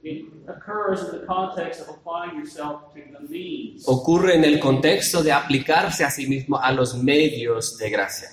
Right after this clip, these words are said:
Speaker 1: The same is true in the spiritual life.
Speaker 2: La misma es igual en la vida cristiana.
Speaker 1: This is the way God has appointed for our growth and our sanctification to occur.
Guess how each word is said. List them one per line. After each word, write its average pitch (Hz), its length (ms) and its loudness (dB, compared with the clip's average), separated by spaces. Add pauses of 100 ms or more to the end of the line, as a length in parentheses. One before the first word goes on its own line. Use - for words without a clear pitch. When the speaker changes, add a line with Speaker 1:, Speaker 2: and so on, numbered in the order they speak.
(160)
Speaker 1:
The 180 80 -10
same 175 360 -6
is 185 140 -10
true 196 160 -2
in 196 100 -4
the - 40 -8
spiritual 175 500 -8
life. 117 240 -10 (340)
Speaker 2:
La 127 140 2
misma 135 680 4
es 123 440 2
igual 120 680 2
en 110 400 -2
la 107 100 -6
vida 113 240 -4
cristiana. 110 440 -6
Speaker 1:
This 196 120 -8
is - 100 -12
the 196 80 -8
way 190 280 -2
God 185 160 -2
has 185 140 -4
appointed 196 520 -6
for 160 200 -2
our 156 240 -2
growth 175 480 -8
and 143 120 -10
our 139 200 -10
sanctification 170 800 -8
to 147 100 -12
occur. 180 560 -10